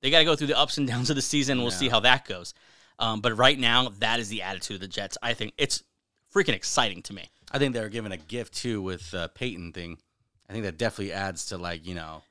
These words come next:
Speaker 1: Yeah.
Speaker 2: people are kinda cheering for them now. I mean, sorry,
Speaker 1: Yeah.
Speaker 2: Ange, but hey, look, that kinda made him the bad guy and made the Jets the good guy.
Speaker 1: Yeah, you know what? That it, it, it made the, 'cause, you know, when the, that's a good point, because when a team does that, when they do, like, a dream team offseason thing,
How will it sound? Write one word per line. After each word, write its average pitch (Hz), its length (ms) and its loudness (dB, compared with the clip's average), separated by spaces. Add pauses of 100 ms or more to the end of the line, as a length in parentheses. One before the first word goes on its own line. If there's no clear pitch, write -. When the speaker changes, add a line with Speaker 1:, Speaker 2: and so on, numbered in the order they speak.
Speaker 1:
Yeah. 104 260 0 (240)
Speaker 2:
people - 240 -4
are - 20 -2
kinda 95 180 -6
cheering 113 360 -2
for 92 140 -8
them 87 160 -6
now. 85 220 -6
I 87 80 -8
mean, 87 160 -12 (200)
sorry, 82 300 -6
Speaker 1:
Yeah. 95 140 -10
Speaker 2:
Ange, 82 60 -16
but 90 180 -14
hey, 92 180 -6
look, 92 220 -4 (200)
that 101 160 -10
kinda 107 220 -6
made 95 240 -6
him 101 160 -6
the 87 60 -10
bad 87 240 -10
guy 90 140 -10
and 87 80 -12
made 87 140 -12
the 78 80 -12
Jets 98 280 -12
the 98 60 -18
good 113 200 -14
guy. 80 160 -14 (100)
Speaker 1:
Yeah, 151 240 4
you 120 100 -2
know 131 80 2
what? 147 120 0
That 127 160 0 (120)
it, 131 120 -2
it, 135 320 -4
it 143 220 4
made 151 280 2
the, 151 200 -4
'cause, 151 300 -4
you 196 100 0
know, 160 80 6
when 147 160 6
the, 139 100 6
that's 131 260 2
a 208 60 0
good 185 160 4
point, 131 240 2
because 120 280 0
when 135 280 2 (320)
a 147 80 4
team 226 320 2
does 147 240 6
that, 113 240 4
when 120 100 0
they 165 120 6
do, 165 160 2
like, 139 240 2
a 117 80 2
dream 120 500 2
team 127 280 0
offseason 127 600 0
thing, 151 260 6